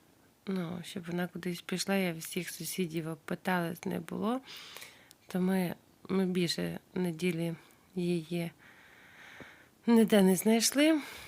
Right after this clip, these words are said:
І ось такий появився у нас котик. Буде він жити у нас в хаті. Він спить зі мною.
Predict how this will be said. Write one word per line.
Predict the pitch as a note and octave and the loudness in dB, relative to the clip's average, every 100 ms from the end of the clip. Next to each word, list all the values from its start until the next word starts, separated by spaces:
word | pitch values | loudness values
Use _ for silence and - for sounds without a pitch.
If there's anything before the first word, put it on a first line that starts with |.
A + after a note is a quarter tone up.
| - F4 | -4 2
І | F#4 D4+ | 4 4
ось | A#3+ | 2
такий | A#3 G#3+ - A#3 A3 - | -2 -4 0 -2 -2 -10
появився | - G3+ F#3+ F#3+ G#3+ G#3 G3 | -4 -2 0 0 -2 -2 -2
у | |
нас | F#3+ F#3+ - | 0 -2 -4
котик. | - D#3+ D#3 F3+ - - - - | -10 -10 -8 -10 -12 -18 -16 -4
Буде | G3+ G3+ F3+ | -2 0 -2
він | E3+ | -2
жити | E3 F3+ - | -4 -6 -6
у | E3 | -8
нас | D#3 E3 | -8 -12
в | - | -6
хаті. | A#3 C4+ C4+ G#3+ G#3+ - _ _ _ _ _ _ _ _ _ _ _ _ - _ _ _ - - - - - - - _ _ G3 | -2 -2 -2 -4 -6 -10 _ _ _ _ _ _ _ _ _ _ _ _ -20 _ _ _ -18 -18 -18 -20 -20 -20 -20 _ _ -2
Він | F3+ F3 | 0 -2
спить | - F3 D#3+ | -4 -4 -2
зі | - E3+ | -6 -6
мною. | D#3+ F3+ F#3+ G#3 A3+ | -4 -2 -2 -2 -4